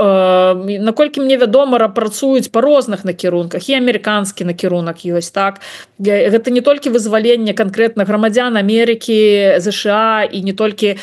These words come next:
э, вызваленне людзей, якія неяк супрацоўнічалі, як Радыё Свабода, напрыклад, амерыканская, м, арганізацыя. Гэта таксама і гуманітарныя, і вернікі,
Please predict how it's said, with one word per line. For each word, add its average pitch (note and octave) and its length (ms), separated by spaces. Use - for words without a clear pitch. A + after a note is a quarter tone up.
э, F#3+ 380
вызваленне G#3 680
людзей, G3+ 520
якія F#3 800
неяк F#3+ 440
супрацоўнічалі, G3 760
як F3+ 160
Радыё F#3+ 240
Свабода, G3+ 460
напрыклад, F3 480
амерыканская, F3+ 760
м, F#3+ 160
арганізацыя. F3+ 1300
Гэта B3+ 240
таксама D4 600
і B3+ 540
гуманітарныя, G#3+ 920
і G3 140
вернікі, G#3 840